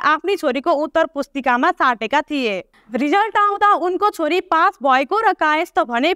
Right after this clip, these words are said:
फेल भएको विद्यार्थीको आरोप छ। उत्तर पुस्तिका साटेको विषय क्याम्पस प्रशासनलाई जानकारी गराए पनि पीडित विद्यार्थीको रिजल्ट सचिएको थिएन। नियमित उत्तीर्ण भएको सर्टिफिकेट दिने आश्वासन दिँदै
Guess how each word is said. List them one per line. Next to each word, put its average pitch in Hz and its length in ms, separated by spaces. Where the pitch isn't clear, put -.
फेल 320 200
भएको 233 400
विद्यार्थीको 269 600
आरोप 233 400
छ। 240 340
उत्तर 392 280
पुस्तिका 440 500
साटेको 370 440
विषय 370 360
क्याम्पस 349 480
प्रशासनलाई 294 640
जानकारी 320 520
गराए 262 380
पनि 254 280
पीडित 427 320
विद्यार्थीको 370 600
रिजल्ट 311 340
सचिएको 302 600
थिएन। 262 380
नियमित 392 480
उत्तीर्ण 392 440
भएको 320 360
सर्टिफिकेट 339 600
दिने 330 220
आश्वासन 302 500
दिँदै 233 280